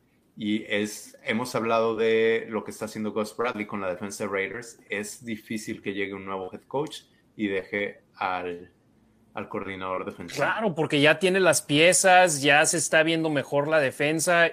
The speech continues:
Speaker 2: y, e insistimos, no están buscando tener una defensa de élite, pero lo, si traes a
Speaker 1: Ahora.
Speaker 2: alguien con una mentalidad diferente, imagínate un tres cuatro.
Speaker 1: Ah, exacto. Ahora, otra cosa que podría hacer Raiders es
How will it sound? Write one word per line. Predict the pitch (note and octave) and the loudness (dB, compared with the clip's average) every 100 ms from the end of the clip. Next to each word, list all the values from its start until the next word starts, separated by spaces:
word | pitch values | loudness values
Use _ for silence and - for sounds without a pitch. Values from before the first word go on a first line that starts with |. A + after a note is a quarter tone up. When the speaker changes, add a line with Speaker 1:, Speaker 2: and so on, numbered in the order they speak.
| - | 0
Speaker 2:
y, | C#3 C3 | -2 2
e | B2+ | 2
insistimos, | B2+ B2 - F#3 D#3+ B2 A#2+ | 0 -2 -2 0 0 -2 -2
no | C3 C#3+ D#3+ | 2 6 6
están | E3 - D3 D#3 | 6 4 2 2
buscando | D3 - C#3 D3 | -2 0 0 0
tener | C3+ C3 | -2 0
una | D3 D3+ | 4 4
defensa | B2 C#3+ C#3 D3+ | 4 2 0 2
de | C#3 B2 | 2 4
élite, | C#3 E3+ - B3+ C4+ _ _ _ _ _ _ | 2 2 2 2 0 _ _ _ _ _ _
pero | - D#3 D3 D#3+ A3+ C#4+ - _ | 4 6 6 6 4 2 -6 _
lo, | F#3+ D3+ C#3+ - | -4 0 0 0
si | - - D3+ | -2 2 2
traes | C#3 D#3 F3 F#3+ | 2 4 6 6
a | G#3 | 8
Speaker 1:
Ahora. | F#3+ | 6
Speaker 2:
alguien | F3 D#3+ | 4 0
con | D3 | -2
una | D#3 F#3 | -2 0
mentalidad | D#3 C3+ C#3 D3+ | 0 0 4 4
diferente, | F#3 E3 D#3 E3 | 2 0 -2 -2
imagínate | D3 C3 D#3 E3 D#3+ | -2 -2 0 0 -2
un | D#3 | 2
tres | F3 E3+ | 2 2
cuatro. | D#3+ D#3 D3+ G3+ C4+ - _ _ _ _ _ _ _ - - _ A#2+ | 6 6 6 2 2 -4 _ _ _ _ _ _ _ -20 -20 _ 2
Speaker 1:
Ah, | A#2 - | 2 2
exacto. | B2 - C3 B2+ A2+ | -4 2 2 2 4
Ahora, | A2 A#2 G#2+ | 6 6 6
otra | G#2+ A2+ C#3+ C#3 | 2 2 -2 -2
cosa | C#3 C3 | -6 -6
que | A#2+ | -10
podría | - G#2+ G#2+ | -4 0 0
hacer | G#2 G#2+ | -2 -6
Raiders | G#2 A#2 C3 C3+ - | -4 -4 -2 -6 -4
es | G#2 G#2 - | -6 -6 -14